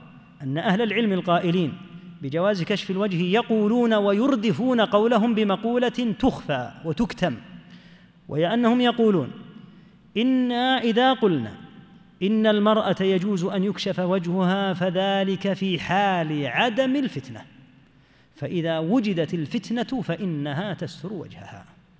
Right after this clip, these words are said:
وهل فتنة أعظم من هذه الفتن في هذه الأزمنة بعد أن اختلط الحابل بالنابل، الفاسق بالبر، بل المؤمن بالكافر؟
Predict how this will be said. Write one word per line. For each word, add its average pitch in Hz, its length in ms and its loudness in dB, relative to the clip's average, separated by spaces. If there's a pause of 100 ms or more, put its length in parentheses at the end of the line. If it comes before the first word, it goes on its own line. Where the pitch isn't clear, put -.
(640)
وهل 147 220 -2
فتنة 160 480 -4
أعظم 165 260 -2
من 143 140 -2
هذه 147 220 -4
الفتن 165 360 -4
في 143 120 -4
هذه 143 180 -4
الأزمنة 190 420 -6
بعد 131 220 -8
أن 156 100 -10
اختلط 160 380 -8
الحابل 175 460 -2
بالنابل، 165 540 -6
الفاسق 160 560 -10
بالبر، 156 420 -2
بل 160 200 -8
المؤمن 180 440 -4
بالكافر؟ 196 460 -8